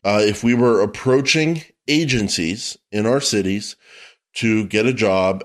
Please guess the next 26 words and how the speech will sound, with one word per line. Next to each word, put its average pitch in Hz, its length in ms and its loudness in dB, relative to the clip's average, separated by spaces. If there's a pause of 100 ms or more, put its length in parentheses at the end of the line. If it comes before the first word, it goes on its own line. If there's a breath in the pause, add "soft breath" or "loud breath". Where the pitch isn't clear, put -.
as 98 220 -2
an 92 80 -2
AdWords 90 840 -4
in-house 92 720 -4
manager 107 460 0
for 95 140 -8
that 90 200 0
agency. 76 560 -6 (460 loud breath)
Chris, - 600 0 (260 soft breath)
you're 98 100 -4
very 113 200 2
successful. 127 840 -2 (540 soft breath)
You 98 180 -2
really 113 300 2
don't 113 380 0
work 117 340 0
for 101 240 0
a 92 60 2
boss. 113 720 0 (320 loud breath)
It's - 180 -6
hard 110 160 0
to 98 80 0
picture 104 340 -2
you 92 140 -2
doing 120 400 0
that. 117 380 0